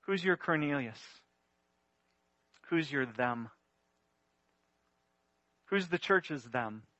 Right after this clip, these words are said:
You know, growing up, I always assumed that, that discrimination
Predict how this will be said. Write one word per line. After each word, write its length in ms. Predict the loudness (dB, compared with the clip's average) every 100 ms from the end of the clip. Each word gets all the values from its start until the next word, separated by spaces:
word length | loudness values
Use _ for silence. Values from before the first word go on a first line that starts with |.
| _ _ _ _ _ _ _ _ _ _ _ _ _ _ _ _ _ _ _ _ _ _ _ _ -20 -20 -20 -18 8
You 80 | 12
know, 80 | 12
growing 320 | 12 12 12
up, 120 | 12
I 100 | 12
always 260 | 12 8 2
assumed 460 | -2 0 0 0
that, 240 | 2 2 2 _ _ -4
that 160 | -4 -2
discrimination 1200 | -10 2 6 6 4 0 -2 -4 -6 -6 -8